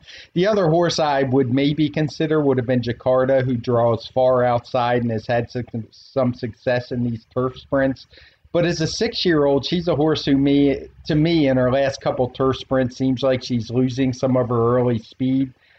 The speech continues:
Uh, she did lead last time, but that was in a two-turn race. The sprint, she hasn't been. And even though she did one,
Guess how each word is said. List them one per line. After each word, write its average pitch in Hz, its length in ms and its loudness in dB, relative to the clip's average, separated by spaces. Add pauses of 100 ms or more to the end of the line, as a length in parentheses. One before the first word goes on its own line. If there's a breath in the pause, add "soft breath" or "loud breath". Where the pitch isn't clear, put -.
(160 soft breath)
Uh, 110 320 0 (100)
she - 180 -2
did 143 280 0
lead 135 320 2
last 127 380 0
time, 127 240 0
but 127 160 0
that 120 140 0
was 117 180 -2
in 120 120 0
a 113 60 0
two-turn 117 600 -2
race. 113 360 -2
The 113 100 -8
sprint, 135 420 -4
she 117 180 -4
hasn't 117 440 -2
been. 113 320 -2 (240 loud breath)
And 151 120 2
even 214 260 2
though 180 140 2
she 156 180 -2
did 135 240 0
one, 123 420 0